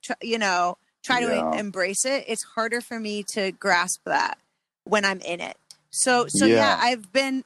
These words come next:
Speaker 2: Oh my
Speaker 1: so
Speaker 2: God,
Speaker 1: right
Speaker 2: it's so
Speaker 1: now,
Speaker 2: true.
Speaker 1: Jer, like, you, you helped me get out of my funk last week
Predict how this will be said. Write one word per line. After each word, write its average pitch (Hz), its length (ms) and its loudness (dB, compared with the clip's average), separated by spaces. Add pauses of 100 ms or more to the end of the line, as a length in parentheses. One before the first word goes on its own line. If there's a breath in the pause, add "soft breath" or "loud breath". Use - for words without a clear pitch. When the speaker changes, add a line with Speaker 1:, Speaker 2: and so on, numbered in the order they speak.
(120)
Speaker 2:
Oh 262 120 4
my 240 120 6
Speaker 1:
so 226 60 6
Speaker 2:
God, 196 140 6
Speaker 1:
right 320 120 4
Speaker 2:
it's - 80 -4
so 277 80 2
Speaker 1:
now, 302 160 4
Speaker 2:
true. 226 220 2
Speaker 1:
Jer, 240 280 -2
like, 214 300 -4
you, 233 520 -6
you 247 320 0
helped 254 300 0
me 226 140 -4
get 202 160 2
out 202 160 4
of 196 140 -6
my 185 160 -2
funk 185 360 -6
last 208 400 0
week 180 280 -6